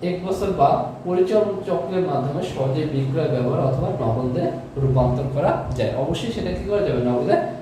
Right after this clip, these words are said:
রূপান্তর করা যাবে। তাহলে এখানে নগদ তহবিল সহ, অবশ্যই নগদ তহবিলটা হবে চলতি সম্পদ। তাহলে পু-, যে, আহ,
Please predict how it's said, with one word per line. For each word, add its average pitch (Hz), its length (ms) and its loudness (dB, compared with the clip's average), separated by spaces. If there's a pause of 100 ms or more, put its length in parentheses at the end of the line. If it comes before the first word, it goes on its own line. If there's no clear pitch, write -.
(100)
রূপান্তর 160 440 -2
করা 123 120 -2
যাবে। 120 200 -2
তাহলে 170 160 -4
এখানে 190 200 -4 (100)
নগদ 170 360 0
তহবিল 160 340 2
সহ, - 260 -4 (460)
অবশ্যই 143 320 0
নগদ 131 340 0
তহবিলটা 147 400 -2
হবে 156 160 -2 (320)
চলতি 160 260 0
সম্পদ। 127 360 -4 (300)
তাহলে 208 180 -2 (100)
পু-, 135 360 2
যে, 170 200 2
আহ, 113 240 2